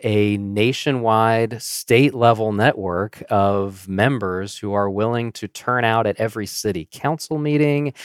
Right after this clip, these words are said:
at every state legislature. I mean, we see this with the armed rallies in places like Michigan or Virginia or wherever else.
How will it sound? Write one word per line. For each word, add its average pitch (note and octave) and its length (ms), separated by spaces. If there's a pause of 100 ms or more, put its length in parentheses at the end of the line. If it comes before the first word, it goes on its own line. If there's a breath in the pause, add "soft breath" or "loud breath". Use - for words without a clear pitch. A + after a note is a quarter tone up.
(140 loud breath)
at F2+ 100
every F#2 200
state F2 320
legislature. C#3 880
I A2 60
mean, F#2+ 180
we F#2 120
see G#2+ 240
this G2 320
with F#2 180
the F2+ 160
armed G2+ 320
rallies C3 540
in G2 100
places G2+ 400
like D#2 180
Michigan G#2+ 460
or E2+ 80
Virginia A2 460
or F#2+ 100
wherever G2 300
else. A2 260